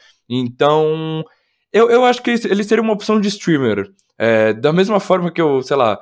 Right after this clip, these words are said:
fazendo uma comparação aqui, ele é o Cole Kmet dos wide receivers, né? Eu acho que você pode startar porque ele tem um upside interessante, né? A gente já viu ele anotando um t-,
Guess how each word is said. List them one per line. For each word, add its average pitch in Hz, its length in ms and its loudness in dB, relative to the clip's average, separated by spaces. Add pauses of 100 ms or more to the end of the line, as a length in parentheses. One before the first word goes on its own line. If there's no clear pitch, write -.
(160)
fazendo 175 240 0
uma 196 140 -2
comparação 143 720 -2
aqui, 180 300 -2
ele 147 200 2
é 185 40 2
o 170 40 0
Cole 202 260 0
Kmet 170 380 -2
dos 165 140 -6
wide 165 160 2
receivers, 113 440 -4
né? 110 180 -2 (280)
Eu 147 80 2
acho 170 180 2
que 202 140 -6
você 190 280 -2
pode 196 260 -4
startar 180 420 -2
porque 202 180 -4
ele 208 140 -2
tem 208 100 -2
um 208 80 0
upside 190 400 -2
interessante, 185 680 -4 (280)
né? 127 220 -2 (160)
A 113 60 -2
gente 147 220 -4
já 160 100 0
viu 160 180 -2
ele 170 140 -4
anotando 147 420 -2
um 139 80 -8
t-, 135 180 -4